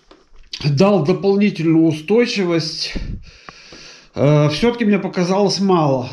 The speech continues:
вот этих двух. Хотя, может, было достаточно, но это как бы ничего не стоит. У меня эти пруты были. И, соответственно, я дал ещё одну, э, точку опоры для стекла. Что меня немножко смущает, я ещё не ездил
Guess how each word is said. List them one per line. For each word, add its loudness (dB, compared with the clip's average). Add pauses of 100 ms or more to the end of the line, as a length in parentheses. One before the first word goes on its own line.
(120)
вот 0
этих 0
двух. 0
Хотя, -2
может, 2
было 4
достаточно, -2
но -2
это 0
как -4
бы 0
ничего 2
не 0
стоит. -2 (420)
У -4
меня 6
эти 0
пруты 0
были. 2 (440)
И, 0
соответственно, 0
я 4
дал 0
ещё -2
одну, 2 (680)
э, 2
точку 2
опоры 0
для 0
стекла. -2
Что 6
меня 4
немножко 0
смущает, 0
я 4
ещё -2
не 2
ездил 2